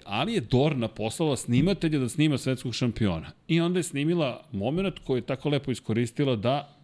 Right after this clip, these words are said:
od toga napravi ozbiljnu priču. Dorna je pro-, forcirala tu priču.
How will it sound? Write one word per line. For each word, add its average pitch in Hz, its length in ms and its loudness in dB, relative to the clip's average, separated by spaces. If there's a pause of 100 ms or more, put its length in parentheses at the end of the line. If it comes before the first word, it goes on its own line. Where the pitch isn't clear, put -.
(120)
od 104 120 -8
toga 107 240 0
napravi 120 500 0 (100)
ozbiljnu 113 1300 0
priču. 139 360 -2
Dorna 170 380 0
je - 80 -6
pro-, 117 160 -6
forcirala 107 520 -2
tu 107 140 -4
priču. - 300 -8